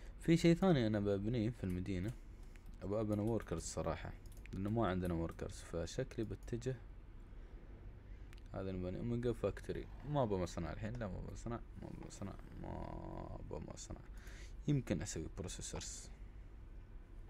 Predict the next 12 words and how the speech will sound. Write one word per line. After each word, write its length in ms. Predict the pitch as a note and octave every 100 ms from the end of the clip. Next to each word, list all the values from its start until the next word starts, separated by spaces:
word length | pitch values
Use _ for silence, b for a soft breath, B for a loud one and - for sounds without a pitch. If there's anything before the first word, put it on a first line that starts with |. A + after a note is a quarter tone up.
| - B B B B B B B B -
يمكن، 300 | A#2 G#2 - - - - - - - - - - - - - - - - - G#2+
يمكن 280 | G#2 G2+ F2+
إذا 100 | G2+
سويت 240 | G#2 G2+ -
processor 360 | A#2 - B2+
لازم 200 | G#2+ F#2
أهتم 280 | F#2 - F#2
شوي 180 | - D#2+
في 80 | E2+
المكان 400 | D#2 D#2 - E2
التجاري، 480 | - - D#2 C#2+ D#2+
يعني، 340 | - -